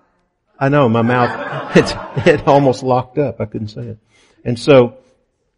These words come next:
<clears throat> okay, so he's feeding the pigs, and he would have,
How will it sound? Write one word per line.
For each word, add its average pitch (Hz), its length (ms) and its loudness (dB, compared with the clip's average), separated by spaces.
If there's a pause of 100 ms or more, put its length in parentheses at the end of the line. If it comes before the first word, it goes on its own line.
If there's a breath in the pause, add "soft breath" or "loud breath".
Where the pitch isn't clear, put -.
(440)
<clears throat> - 1700 -16
okay, 120 320 2
so 120 180 -2
he's 120 160 0
feeding 151 320 2
the 139 60 0
pigs, 113 460 -2
and 120 160 0
he 135 140 0
would 170 180 0
have, 135 160 -2